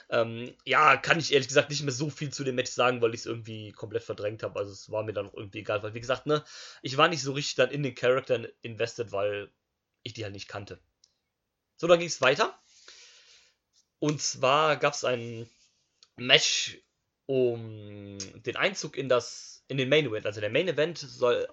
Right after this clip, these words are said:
ist ein, ähm, oder sollte eigentlich ein Triple Threat Match sein um den E C C W Title zwischen Bandido,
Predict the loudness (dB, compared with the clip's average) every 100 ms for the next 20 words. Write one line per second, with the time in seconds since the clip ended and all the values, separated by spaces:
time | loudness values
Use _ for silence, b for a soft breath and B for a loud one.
0 | _ -8 -4 -4 -4 -6 -8 -12 -16 -18
1 | -20 -20 -18 -16 -16 -8 4 4 4 -2
2 | -2 -2 -6 -8 -10 -12 B B B B
3 | B B -4 -2 0 4 4 4 -2 0
4 | 0 -2 -10 -8 -6 -4 -4 2 2 2
5 | -6 -2 -4 -4 -12 -12 -14 -4 -4 -4
6 | 0 6 6 6